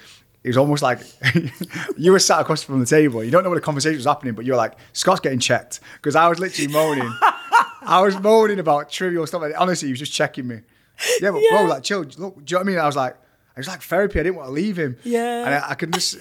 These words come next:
Speaker 1: 'cause I thought, Fleur just, like, basically, some, 'cause you take someone somewhere,
Speaker 2: Mm.
Speaker 1: and I can just tell that you are so confident with whatever you talk about, that it's a positive, good conversation. And, and that's exactly what was happening.
Speaker 2: Mm.
Speaker 1: I was getting checked, and I think I need that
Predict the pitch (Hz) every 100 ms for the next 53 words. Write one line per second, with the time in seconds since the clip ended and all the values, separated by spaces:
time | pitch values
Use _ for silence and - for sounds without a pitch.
0 | 139 170 175 170 151 127 - _ _ _
1 | - 247 240 180 156 127 139 135 - 131
2 | 120 - - 147 151 - - 147 165 165
3 | - 208 208 160 135 127 127 104 95 117
4 | - 247 226 208 143 147 147 165 170 -
5 | 165 170 139 135 131 127 160 151 165 151
6 | 139 117 127 151 147 143 - 147 139 120
7 | 107 110 113 117 117 139 135 127 127 117
8 | 127 - 131 120 131 127 123 110 123 147
9 | 143 143 170 165 156 123 135 147 139 120
10 | - 226 226 220 135 156 147 - 156 -
11 | 131 120 185 147 143 160 156 135 -